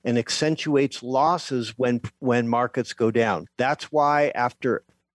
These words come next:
every, gosh, I just grimace when I say this, and I'm pounding my desk when I say this. After every market decline of forty and fifty percent, you watch gray-haired people show up in droves,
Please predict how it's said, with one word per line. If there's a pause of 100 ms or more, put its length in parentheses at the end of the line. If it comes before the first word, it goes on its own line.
every,
gosh,
I
just
grimace
when
I
say
this,
and
I'm
pounding
my
desk
when
I
say
this.
After
every (140)
market
decline
of
forty
and
fifty
percent,
you
watch (400)
gray-haired
people
show
up
in
droves,